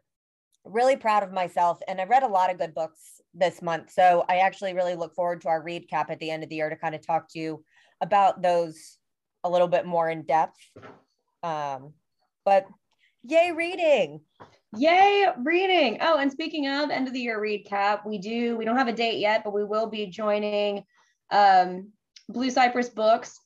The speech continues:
Speaker 2: for their, like, book banter online. So as soon as we get more details on, I know we already have the date in December, but we don't have the time or a link yet. So as soon as we get that information, we will share that with y'all. So join us,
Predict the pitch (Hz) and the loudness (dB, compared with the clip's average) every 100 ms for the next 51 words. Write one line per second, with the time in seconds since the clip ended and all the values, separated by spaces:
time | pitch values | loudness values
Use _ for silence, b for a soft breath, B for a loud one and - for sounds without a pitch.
0 | _ 214 208 208 202 202 196 185 175 202 | _ -2 2 2 2 0 -2 -6 -2 2
1 | 196 202 190 180 175 214 214 214 208 208 | 2 2 0 -2 -4 -8 -8 -4 -4 -2
2 | 208 196 196 190 190 190 185 185 185 202 | -2 0 0 -2 -6 -6 -6 -6 -4 -4
3 | 185 208 214 202 202 196 190 185 - 190 | -2 -4 -6 -4 -4 0 2 2 -2 -4
4 | 190 190 185 202 185 180 - 185 185 185 | -4 -4 -4 0 2 0 -2 -6 -4 -4
5 | 190 208 233 220 208 196 185 175 185 - | -4 -2 -2 -2 -2 -2 -4 -6 -6 -6
6 | 233 247 247 262 277 285 277 b b b | -8 -8 -6 -4 0 0 -2 b b b
7 | _ - 220 226 247 269 247 247 233 240 | _ 2 2 4 2 2 0 -2 0 2
8 | 233 226 214 208 196 196 202 226 226 226 | 2 0 -2 -2 -2 -4 -4 -2 0 0
9 | - - 208 202 233 233 214 214 196 196 | -4 -8 -8 -6 -6 -6 -6 0 0 2
10 | 196 - 190 190 175 175 - 214 226 226 | 0 0 -6 -6 -6 -8 -6 -8 -8 -12
11 | - 190 185 180 175 175 175 170 170 - | -10 -8 -6 -2 2 4 4 4 0 -4
12 | - 190 175 165 175 170 113 170 196 185 | -6 -6 -4 -4 -6 -6 -6 -4 -2 -2
13 | 180 208 294 277 240 262 262 | 0 2 2 2 2 -2 -6